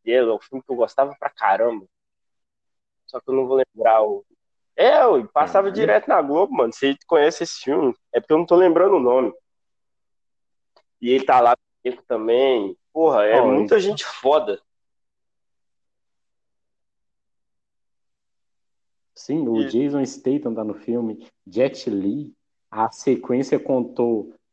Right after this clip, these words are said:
Speaker 2: é, com o, com o próprio Chuck Norris aparecendo na porra do filme, tá ligado?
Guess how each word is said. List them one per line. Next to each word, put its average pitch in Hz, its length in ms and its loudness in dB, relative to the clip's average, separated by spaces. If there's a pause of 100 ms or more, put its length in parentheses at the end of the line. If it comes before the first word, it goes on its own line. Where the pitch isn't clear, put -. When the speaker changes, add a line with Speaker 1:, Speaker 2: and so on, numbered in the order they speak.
(120)
Speaker 2:
é, 104 400 0
com 113 960 -4
o, 90 40 -14
com 120 180 -6
o 104 60 -8
próprio - 260 -4
Chuck - 200 -4
Norris 117 420 0
aparecendo 104 520 -6
na 98 100 -8
porra 107 260 -6
do 101 100 -14
filme, 110 280 -10
tá 110 100 -10
ligado? 101 320 -10